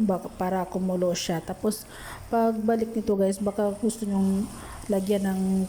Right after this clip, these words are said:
tubig, gusto nyong masabaw-sabaw, lagyan nyo po ng tubig. Sa akin po kasi gusto ko yung may masabaw-sabaw. Yan siya, guys.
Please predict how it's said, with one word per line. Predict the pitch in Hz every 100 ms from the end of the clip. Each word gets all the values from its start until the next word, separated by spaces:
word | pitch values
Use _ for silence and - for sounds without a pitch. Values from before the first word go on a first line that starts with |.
| -
tubig, | 196 190
gusto | 185 190 -
nyong | 208 190
masabaw-sabaw, | 180 190 185 180 214 214 202 202
lagyan | 226 240 233
nyo | 226
po | 220
ng | 196 190
tubig. | 185 175 175 170 170 - - - -
Sa | 214 208
akin | 226
po | 226
kasi | 214 240
gusto | 214 208
ko | 202
yung | 196
may | 190 190
masabaw-sabaw. | 185 175 190 175 170 165 175 170
Yan | 170 170
siya, | 170
guys. | 165 156 160 - -